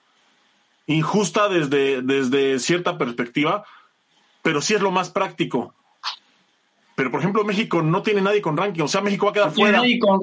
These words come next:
Speaker 2: ranking, no tiene nadie con ranking, porque está pensada esta competencia de proyección, ¿ok?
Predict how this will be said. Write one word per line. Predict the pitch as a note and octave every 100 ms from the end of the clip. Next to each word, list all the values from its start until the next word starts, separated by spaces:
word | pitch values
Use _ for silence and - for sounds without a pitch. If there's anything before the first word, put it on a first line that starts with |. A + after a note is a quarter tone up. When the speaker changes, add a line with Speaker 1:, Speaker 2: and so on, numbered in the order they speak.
| G#3
Speaker 2:
ranking, | G#3+ E3+ E3+ F3
no | E3 F3+
tiene | A3 A3
nadie | A#3 A3
con | G3+ F#3+
ranking, | F#3+ E3+ D#3 D3+ E3 - - _
porque | D3+ D3
está | D#3+ G#3+ A3
pensada | G3+ F#3+ G3 E3
esta | E3 E3+
competencia | F3 E3 F#3 - F#3 D#3 - C#3+ D#3 D#3+ - _ -
de | F3
proyección, | F#3+ F#3+ F3+ E3 - A3 G3+ B2+ G2 - _ _ _
¿ok? | A#2 A#2